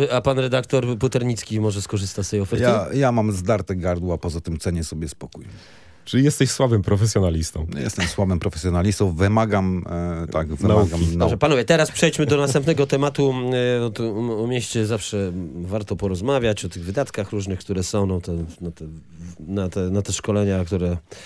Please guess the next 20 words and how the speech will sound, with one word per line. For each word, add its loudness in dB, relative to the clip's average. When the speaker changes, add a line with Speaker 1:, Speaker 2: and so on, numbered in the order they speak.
Speaker 1:
tutaj -4
żeśmy, -8
Speaker 3:
Ale 6
może 6
Speaker 1:
o 0
których 6
Speaker 3:
warto 6
Speaker 1:
żeśmy 0
Speaker 3:
przypomnieć, 4
Speaker 1:
rozmawiali. 0
Speaker 3:
czterdzieści 0
siedem 0
tysięcy 0
Speaker 1:
Czterdzieści 4
siedem. 4
Speaker 3:
wydano 2
na 4
orga-, 2
na 2
organizację 0